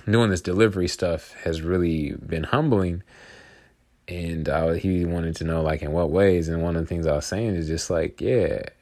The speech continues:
I feel like I've been stripped of this identity and forced to know, to s-, really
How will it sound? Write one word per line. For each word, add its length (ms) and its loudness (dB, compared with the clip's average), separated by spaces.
I 200 -6
feel 160 -2
like 180 0
I've 180 0
been 160 -4
stripped 400 -4
of 80 0
this 220 -2
identity 600 0
and 140 -4
forced 600 -4
to 140 -2
know, 760 -2
to 100 -10
s-, 340 -6
really 680 2